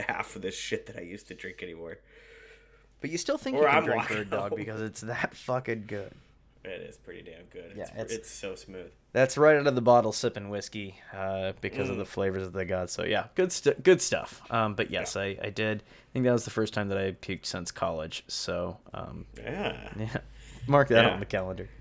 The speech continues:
Speaker 1: Well, that's the first hockey game I've been to where I only had, like, one beer before the game at the arena. Like, I usually, I'm usually like,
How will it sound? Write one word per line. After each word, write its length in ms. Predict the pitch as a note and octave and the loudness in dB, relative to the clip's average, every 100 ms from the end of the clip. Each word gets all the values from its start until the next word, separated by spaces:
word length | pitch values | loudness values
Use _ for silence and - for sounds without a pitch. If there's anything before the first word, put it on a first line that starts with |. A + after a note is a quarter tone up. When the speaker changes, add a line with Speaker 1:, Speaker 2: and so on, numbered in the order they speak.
| - - - | -18 -18 -2
Speaker 1:
Well, 280 | A2+ B2 A#2+ | 8 10 10
that's 240 | A#2+ D3+ - | 10 8 6
the 80 | D3+ | 6
first 360 | - C#3+ - | 12 12 12
hockey 320 | C3 B2+ C3+ | 4 4 4
game 220 | A2+ A2+ A2 | 6 8 8
I've 240 | G2+ - | 2 4
been 220 | A2 A2+ | 4 4
to 260 | - G#2+ G2 | 2 2 2
where 580 | F#2 F#2+ F#2 F#2 F2+ - - - - | 2 4 6 6 6 0 -16 -18 0
I 460 | G2 G#2 G#2+ G#2 - - | 4 6 6 4 0 -2
only 280 | G#2+ G#2+ G2 | 0 2 2
had, 260 | G2+ G2 | 2 2
like, 180 | F#2 E2+ | 0 -2
one 360 | F#2 G2 G2 G2 | -2 0 0 0
beer 400 | G2+ G2 F#2+ F#2 | 0 2 2 0
before 540 | - - - A2 G#2 | -2 -4 0 2 4
the 120 | G#2 | 0
game 640 | G2 G#2 G2+ G2 F#2+ F#2 - - - - - - | -4 -4 -2 -4 -6 -8 -10 -16 -18 -18 -14 0
at 220 | G#2+ G#2 | 2 2
the 120 | G2 F2 | -2 -4
arena. 540 | E2 G2 F#2+ C2+ - - - - | -4 -6 -6 -8 -12 -16 -20 -12
Like, 140 | F2 G2 | -6 0
I 80 | G#2+ | 2
usually, 420 | A3+ - G2 F2+ - - - | 4 2 2 -2 -4 -18 0
I'm 200 | E3 A#3+ | 4 8
usually 420 | D#3+ A#2 A#2 A2 | 8 6 6 6
like, 340 | G2 F2+ E2+ | 6 2 -2